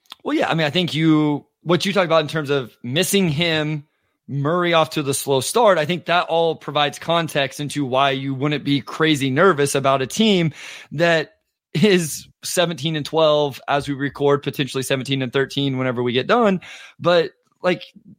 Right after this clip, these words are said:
there's the context there of if you had had those guys, you know, Fox from the start of the year and Keegan was hooping from the start of the year and they still weren't figuring it out, then I think maybe it's like, okay, maybe there's a little more cause for concern here,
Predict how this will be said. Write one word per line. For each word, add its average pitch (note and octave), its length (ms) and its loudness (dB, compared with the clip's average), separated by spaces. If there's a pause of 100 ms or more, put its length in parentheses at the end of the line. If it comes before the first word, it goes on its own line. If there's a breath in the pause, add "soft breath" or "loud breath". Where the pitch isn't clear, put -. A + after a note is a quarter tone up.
there's E3 320 2
the F#3+ 100 2
context E3+ 560 0
there B2 260 0
of B2+ 240 0 (300 loud breath)
if E3 200 -2
you F#3 160 2
had E3+ 100 4
had F3 260 0
those E3+ 200 -2
guys, C3+ 540 0
you D#3 60 -4
know, C#3+ 100 2
Fox D3+ 380 2
from D3+ 160 -6
the C3+ 60 -4
start C#3 260 0
of C3 60 -2
the B2 100 -4
year B2 400 -2 (280 soft breath)
and C#3+ 200 -4
Keegan E3 380 0
was B2+ 160 -2
hooping F3+ 420 4
from D3+ 140 -2
the C#3 80 -2
start C#3+ 260 2
of C3 60 -2
the C3 60 -4
year C#3 180 4
and C3+ 100 0
they A#2+ 100 -2
still C4 460 2
weren't E3+ 220 2
figuring C#3 460 0
it B2+ 100 0
out, A#2+ 400 0 (520 soft breath)
then F#3 520 2
I E3+ 80 2
think D3+ 240 -2
maybe C#3+ 220 0
it's B2+ 100 -6
like, B2+ 180 -4
okay, C3+ 400 2
maybe C3+ 200 -2
there's C3 180 -4
a C3 60 -2
little B2+ 120 0
more B2+ 200 -2
cause B2+ 280 0
for A2+ 140 -10
concern F3 480 0
here, C#3+ 340 0